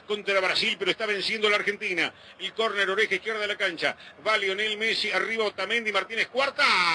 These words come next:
Se zambulló y sacó de cabeza. Finalmente Carrasco le cayó a Messi. Enganchó para adentro siempre Lionel, la tiró atrás. Busca Paredes al arco, pegó en el palo. El remate de Paredes dio en el palo. Impresionante. Palo, palo, maldito palo, eh.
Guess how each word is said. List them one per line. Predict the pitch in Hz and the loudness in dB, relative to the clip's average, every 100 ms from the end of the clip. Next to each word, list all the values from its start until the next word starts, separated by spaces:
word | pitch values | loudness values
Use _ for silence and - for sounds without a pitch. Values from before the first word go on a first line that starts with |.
| 156 147 139 | 2 0 0
Se | 180 | -2
zambulló | 196 185 202 208 175 | 0 -2 -2 -4 -2
y | |
sacó | 180 180 220 | 0 0 0
de | 196 | 0
cabeza. | 190 226 202 190 | 0 0 0 0
Finalmente | 185 208 226 202 185 | 0 -2 -4 -4 -2
Carrasco | 180 220 202 202 | 0 2 0 0
le | 180 | -2
cayó | 185 185 226 | -2 0 2
a | |
Messi. | 226 214 175 135 - - | 2 0 -2 -6 -10 -14
Enganchó | 190 190 185 233 233 | -4 -2 0 2 2
para | 190 | 2
adentro | 220 233 190 | 0 0 -2
siempre | - 233 226 190 | -2 -4 -2 0
Lionel, | 185 185 226 | 2 0 0
la | 208 | -2
tiró | 202 208 | 0 0
atrás. | 220 226 233 208 196 202 - | 0 0 2 4 2 -2 -4
Busca | 240 - 202 | -8 -6 -4
Paredes | 196 240 226 220 | 0 2 0 2
al | 233 | 4
arco, | 262 254 254 | 4 4 2
pegó | 262 294 | 4 4
en | |
el | 262 | 4
palo. | - 294 285 277 226 - - - | 2 2 4 4 4 0 -8 -4
El | |
remate | 277 269 285 294 277 | 0 2 4 2 4
de | 269 - | 2 2
Paredes | 254 285 269 262 | 0 0 2 0
dio | 277 302 | 4 4
en | 285 | 4
el | 269 | 0
palo. | - - 294 294 285 | -4 0 4 6 4
Impresionante. | 254 - 269 190 269 294 285 269 | -2 -2 -2 0 4 4 4 -4
Palo, | - 277 294 269 | -2 0 4 4
palo, | 285 294 | 2 2
maldito | 269 262 285 262 262 | 4 2 -2 -2 -2
palo, | 233 240 269 | 2 4 4
eh. | 262 | 4